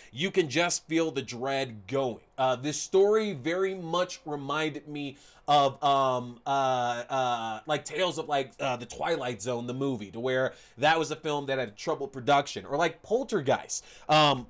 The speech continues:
Poltergeist is one that, if y'all have not seen that movie, fantastic film, by the way,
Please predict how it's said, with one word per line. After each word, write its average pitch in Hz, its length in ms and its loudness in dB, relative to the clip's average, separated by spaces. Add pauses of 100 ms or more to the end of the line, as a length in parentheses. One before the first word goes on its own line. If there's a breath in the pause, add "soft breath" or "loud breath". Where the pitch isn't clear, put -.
Poltergeist 202 600 4
is 156 100 -8
one 151 360 -4
that, 139 180 -2
if 120 120 -4
y'all 151 200 6
have 127 120 2
not 170 520 6
seen 123 340 -4
that 110 240 -4
movie, 113 480 -8
fantastic 165 720 -6
film, 120 160 -6
by 117 100 -4
the 113 80 -6
way, 117 220 -4